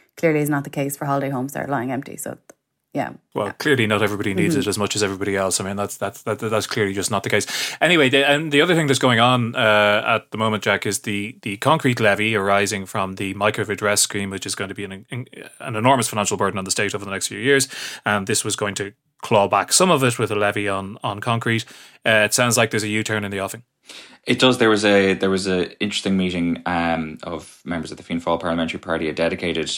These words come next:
Speaker 3: uh, P P meeting, uh, yesterday on Tuesday afternoon, um, attended by, uh, by my count, between ten and fifteen,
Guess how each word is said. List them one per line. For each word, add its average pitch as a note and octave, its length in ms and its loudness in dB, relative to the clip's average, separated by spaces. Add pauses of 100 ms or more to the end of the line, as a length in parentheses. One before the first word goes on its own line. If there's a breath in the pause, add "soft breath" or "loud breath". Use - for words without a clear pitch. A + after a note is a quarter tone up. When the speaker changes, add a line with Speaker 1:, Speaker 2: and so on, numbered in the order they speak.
Speaker 3:
uh, E2+ 140 -6
P F2 160 -6
P F2 120 -8
meeting, E2 460 -4
uh, D#2 300 -6
yesterday F2 520 -4
on E2 140 -6
Tuesday E2 300 -6
afternoon, F2 500 -6
um, D#2 480 -4 (220)
attended - 340 -6
by, D#2 380 -2
uh, E2+ 160 -2
by E2+ 120 -4
my E2+ 140 -4
count, - 240 -12 (220)
between F2 260 -8
ten F#2 160 -8
and F2 100 -6
fifteen, A2 380 -4